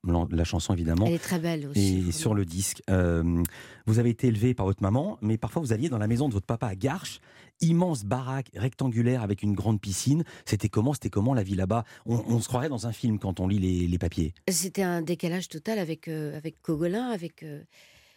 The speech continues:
Speaker 2: euh, avec mon monde, le
Speaker 1: Le
Speaker 2: monde
Speaker 1: Sud.
Speaker 2: de, de ma mère. Donc j'a-, j'arrivais chez mon père, effectivement, il y avait, euh,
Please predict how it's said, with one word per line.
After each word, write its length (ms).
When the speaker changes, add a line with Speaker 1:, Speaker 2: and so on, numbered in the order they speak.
Speaker 2:
euh, 320
avec 240
mon 160
monde, 360
le 60
Speaker 1:
Le 120
Speaker 2:
monde 260
Speaker 1:
Sud. 60
Speaker 2:
de, 160
de 160
ma 160
mère. 360
Donc 160
j'a-, 220
j'arrivais 440
chez 220
mon 140
père, 260
effectivement, 500
il 100
y 40
avait, 300
euh, 80